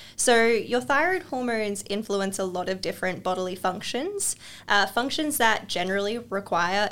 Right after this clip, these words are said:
energy and calories. So if your thyroid hormones are low, like what we see in hypothyroidism and conditions like Hashimoto's and things like that, if thyroid hormones are low,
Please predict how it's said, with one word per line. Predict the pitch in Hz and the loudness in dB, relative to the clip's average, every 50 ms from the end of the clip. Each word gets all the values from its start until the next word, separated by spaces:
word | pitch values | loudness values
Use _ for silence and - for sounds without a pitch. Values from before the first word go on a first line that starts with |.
| - - | -4 -8
energy | 170 180 180 180 - - 185 180 - | -8 -6 -6 -4 -2 -2 -2 -2 -2
and | - 180 185 185 | -4 -8 -8 -6
calories. | - - 262 254 233 190 170 160 113 - - - - - - | -4 -2 0 0 0 0 -2 -4 -6 -6 -6 -6 -6 -6 -4
So | - - - - 220 208 202 208 202 202 202 196 - - - | -2 -2 2 4 6 8 8 8 6 6 2 0 -2 -4 -4
if | - 262 269 262 - - | -4 -4 -4 -4 -6 -4
your | 214 202 202 | -2 -2 -2
thyroid | 202 - 214 196 202 208 208 208 202 196 | -2 -2 -2 0 0 0 0 0 -2 -2
hormones | 196 190 - 208 190 190 185 185 185 180 180 | -4 -6 -6 -6 -4 -4 -4 -4 -4 -4 -6
are | - 185 175 170 | -4 -4 -4 -4
low, | 180 190 240 285 247 202 190 180 175 | -2 -2 0 0 2 2 0 0 -2
like | 175 175 175 180 - - | -2 -2 -4 -4 -2 -2
what | 190 - - | -2 -2 0
we | 190 196 | -2 -2
see | 196 - 190 180 180 | -2 -2 -2 -2 -2
in | 180 185 185 | -2 -2 -4
hypothyroidism | - - - 180 170 185 185 - 180 175 175 180 - - 254 254 262 254 254 254 247 247 233 220 220 220 214 214 214 | -6 -6 -4 -2 -2 -2 -4 -6 -6 -6 -6 -8 -6 -4 -2 -2 -2 -2 -2 -2 -2 -2 -2 -2 0 0 0 0 -2
and | - - 180 180 | -4 -6 -8 -8
conditions | - 202 185 - 202 196 - 202 180 175 175 175 - - | -6 -6 -4 -2 -2 0 0 -2 -2 -4 -6 -6 -4 -4
like | 170 170 170 175 - | -2 -2 -2 -4 -4
Hashimoto's | - 160 - - - 190 220 262 277 269 262 254 254 254 | -6 -4 -4 -4 -4 -2 -2 -2 -2 0 -2 -2 -2 -4
and | 247 240 240 | -4 -6 -4
things | 240 233 240 233 - | -4 -4 -2 0 0
like | 226 226 220 | 0 0 2
that, | - 214 214 214 202 - - - - - - - - - - - _ | 2 2 4 4 2 0 -4 -14 -16 -16 -16 -18 -18 -20 -20 -6 _
if | - 233 220 220 220 - - - - | 4 4 4 4 2 -4 -14 -14 -4
thyroid | - 233 196 208 214 214 226 | 0 2 4 4 4 4 2
hormones | 233 220 196 196 190 190 190 | 0 0 0 0 -2 -2 -2
are | 185 | -4
low, | 180 180 175 175 180 190 214 254 254 185 | -4 -4 -2 0 0 0 0 0 -2 -2